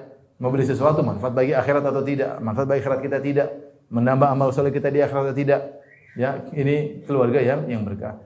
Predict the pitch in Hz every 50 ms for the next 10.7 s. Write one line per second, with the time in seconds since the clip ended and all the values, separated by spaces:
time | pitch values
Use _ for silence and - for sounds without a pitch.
0 | - _ _ - - 175 175 190 165 175 175 185 180 151 147 147 160 160 156 151
1 | 151 156 160 160 - - - - - _ _ _ _ _ _ - 151 156 147 147
2 | - 147 147 147 131 135 135 139 143 139 123 131 127 123 127 135 123 123 120 110
3 | 101 104 110 127 127 120 143 139 127 123 127 127 123 120 127 127 127 135 131 127
4 | 123 123 120 120 120 117 - - - - _ _ _ _ _ - 131 127 123 123
5 | 123 123 - 147 131 131 131 131 123 123 123 123 123 123 131 139 135 131 143 143
6 | 135 120 135 131 131 127 135 131 131 123 131 131 127 131 131 143 127 139 139 135
7 | 127 135 131 127 127 127 - 139 131 127 131 131 127 123 127 127 - - 127 127
8 | - 135 127 127 123 123 123 117 120 131 135 135 135 135 135 135 131 131 - -
9 | - - - _ _ _ _ _ - 196 233 233 214 240 202 160 156 160 185 214
10 | 202 208 180 170 196 180 143 147 147 107 104 95 92 -